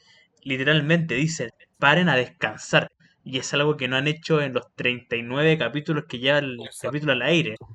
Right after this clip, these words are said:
Speaker 1: No han descansado ni un
Speaker 2: Exacto.
Speaker 1: momento, han saltado de pelea en pelea. Y ese
Speaker 2: Ese es el, ese es el
Speaker 1: descansito,
Speaker 2: primer descanso.
Speaker 1: sí, tener descansitos, tener diálogo es algo bueno, es algo que,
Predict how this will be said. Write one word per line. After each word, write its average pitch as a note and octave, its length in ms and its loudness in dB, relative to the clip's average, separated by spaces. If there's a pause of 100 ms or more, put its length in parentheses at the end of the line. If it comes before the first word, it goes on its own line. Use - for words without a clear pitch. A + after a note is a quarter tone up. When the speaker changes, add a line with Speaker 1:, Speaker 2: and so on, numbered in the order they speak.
(160)
Speaker 1:
No C3 160 -2
han D#3+ 80 4
descansado D#3 500 0
ni D#3+ 80 2
un E3 60 4
Speaker 2:
Exacto. D#3 120 2
Speaker 1:
momento, D#3+ 320 0
han D3 80 -4
saltado C#3+ 460 0
de C3+ 120 2
pelea B2+ 380 -2
en D3+ 160 -4
pelea. B2+ 440 0 (680)
Y B2+ 500 -8
ese - 20 -4
Speaker 2:
Ese D#3+ 120 -6
es - 0 -
el, D#3 60 2
ese C#3+ 120 6
es D#3 80 2
el D#3+ 60 6 (320)
Speaker 1:
descansito, F3 300 4
Speaker 2:
primer C3 180 6
descanso. B2+ 480 2
Speaker 1:
sí, C#3+ 600 -4 (260)
tener D#3 240 -2
descansitos, E3+ 680 -2
tener D#3+ 280 0
diálogo G3 480 2
es G#3+ 120 -2
algo B3+ 300 0
bueno, F3 400 -2
es E3 60 0
algo F#3 240 0
que, F3 200 -6